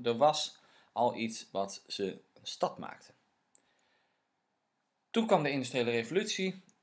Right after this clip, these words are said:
er een migratie kwam, hè, de, steeds minder mensen in de landbouw, meer mensen in de industrie, dat trok naar de stad en toen werd de stad planmatig uitgebreid met de wat rechtere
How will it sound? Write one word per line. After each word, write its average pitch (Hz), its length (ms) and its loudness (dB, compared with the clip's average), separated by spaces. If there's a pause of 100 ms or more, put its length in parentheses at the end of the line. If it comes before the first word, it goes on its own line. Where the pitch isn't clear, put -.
(100)
er 113 520 0
een 110 180 -10
migratie 151 600 0
kwam, 135 480 -2
hè, 156 220 -8
de, 107 300 -6
steeds 117 400 -4
minder 123 360 -4
mensen 101 360 -8
in 110 80 -8
de 131 120 -4
landbouw, 143 440 0
meer 104 220 -6
mensen 101 240 -10
in 117 60 -8
de 113 60 -4
industrie, 113 360 -4
dat 120 140 -4
trok - 220 -8
naar 95 100 -10
de 98 60 -10
stad 127 380 -2
en 117 140 -12
toen 117 180 -8
werd 104 160 -6
de 104 160 -16 (160)
stad - 520 -4
planmatig 101 680 -6
uitgebreid - 640 -6
met 95 200 -14
de - 200 -8 (380)
wat - 200 -12
rechtere 127 680 -4